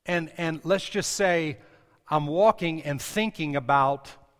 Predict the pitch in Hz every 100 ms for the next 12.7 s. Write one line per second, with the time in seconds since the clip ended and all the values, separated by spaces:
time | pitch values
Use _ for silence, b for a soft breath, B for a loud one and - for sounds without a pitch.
0 | _ _ _ - - 165 156 147 135 160
1 | - 143 151 - 90 _ _ _ _ _
2 | _ - 127 123 190 185 - 139 127 127
3 | 131 123 - 131 120 101 107 101 131 -
4 | 107 _ _ _ b b b b b b
5 | 120 190 175 127 - - 175 156 147 170
6 | 135 139 - 151 - B B B 131 120
7 | 170 226 247 240 - 165 139 123 151 175
8 | 190 - 127 104 110 - - 147 147 175
9 | 196 175 - 131 107 - 127 131 151 -
10 | 113 101 107 127 165 139 95 131 160 170
11 | 165 - 120 - 117 120 117 - - 131
12 | 147 156 156 180 170 180